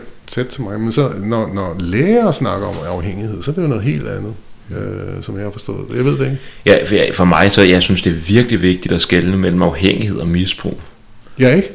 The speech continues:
Speaker 2: Jo.
Speaker 1: Jo.
Speaker 2: Altså, misbrug, det er der, hvor at dine sociale relationer, eller der er noget, der lider overlast, eller går i stykker på grund af din afhængighed, så vil jeg sige, det var et misbrug.
Speaker 1: Ja.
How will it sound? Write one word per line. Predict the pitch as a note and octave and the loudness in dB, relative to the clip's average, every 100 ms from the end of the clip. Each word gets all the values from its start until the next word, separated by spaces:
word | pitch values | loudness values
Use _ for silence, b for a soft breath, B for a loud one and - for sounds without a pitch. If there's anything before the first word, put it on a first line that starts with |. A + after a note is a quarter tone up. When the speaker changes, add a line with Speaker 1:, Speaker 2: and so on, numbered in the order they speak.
| - | 2
Speaker 2:
Jo. | F2 - | 2 4
Speaker 1:
Jo. | C3 B2+ - - | 2 2 -6 -6
Speaker 2:
Altså, | F2+ F2+ | -2 2
misbrug, | F#2 A2 A#2+ - - F2+ | 6 6 4 2 2 4
det | F#2+ | 4
er | E2+ | 6
der, | |
hvor | E2+ E2+ F2+ | 6 4 4
at | F2+ | 2
dine | F2+ | -2
sociale | E2+ - - F#2 F2 | 2 4 4 4 2
relationer, | F2 E2+ G2 F2 E2+ F#2 | 2 2 2 2 4 2
eller | D#2+ F2 | 4 4
der | |
er | F2 | 6
noget, | F#2+ G2 G2 G2+ A2 B2 A#2+ - B B B B G2+ | 6 8 8 10 8 6 4 -2 B B B B 2
der | |
lider | F#2+ G2 F#2 | 6 8 8
overlast, | B1 F2+ G#2+ A2+ F2+ E2+ | 8 8 8 6 6 4
eller | - F2 | 2 2
går | F2+ | 4
i | F2 | 2
stykker | - G#2 G2 G#2+ | 4 4 4 2
på | - | -2
grund | - G2 G2+ | -2 4 4
af | E2 | 4
din | F2 | 0
afhængighed, | D#2+ E2+ F2+ F#2+ F2+ E2 - | 0 2 2 0 -2 -4 -4
så | - | 2
vil | G2 | 4
jeg | F2+ | 4
sige, | F2+ | 0
det | D#2 | 0
var | |
et | D#2 | 0
misbrug. | F2+ F#2 - F2+ E2 - C#3 | 0 -2 -4 -4 -4 -6 2
Speaker 1:
Ja. | C3 | 2